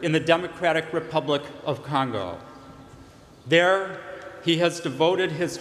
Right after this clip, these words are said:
heart and soul to caring for women and girls who have survived the brutal sexual violence endemic to the conflict that has plagued the country for almost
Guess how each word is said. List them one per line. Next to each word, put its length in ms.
heart 360
and 180
soul 600
to 60
caring 400
for 240
women 480
and 160
girls 460
who 80
have 140
survived 680
the 80
brutal 580
sexual 600
violence 580
endemic 600
to 60
the 80
conflict 680
that 140
has 240
plagued 480
the 60
country 540
for 160
almost 600